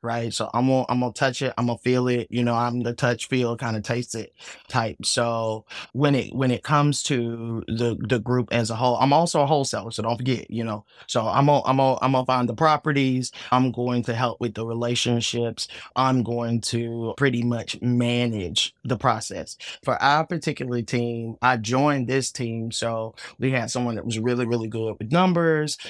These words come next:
We had a realtor. Then we had a wholesaler, which is myself. So we all just kinda took the different things that we were good at, you know what I mean? And just kinda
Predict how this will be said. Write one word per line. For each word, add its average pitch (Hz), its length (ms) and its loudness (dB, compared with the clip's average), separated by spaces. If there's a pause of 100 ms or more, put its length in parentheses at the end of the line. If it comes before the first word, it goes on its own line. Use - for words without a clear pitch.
(100)
We 120 200 2
had 113 380 -2
a 113 60 -4
realtor. 151 680 0 (320)
Then 123 200 0
we 127 100 2
had 120 120 0
a 113 40 0
wholesaler, 131 580 2
which 117 160 -2
is 113 120 -4
myself. 117 560 -2 (260)
So 131 180 4
we 123 260 0
all 131 300 6
just 123 240 -2
kinda 123 240 0
took 135 240 -2
the 120 120 -6
different 120 400 -2
things 120 320 2
that 117 200 -4
we 123 420 0
were 113 220 0
good 110 320 -2
at, - 180 -10 (180)
you 120 160 0
know 117 120 2
what 113 120 -2
I 113 40 -8
mean? 110 460 -8
And 113 440 -4
just 113 220 -2
kinda 113 420 -6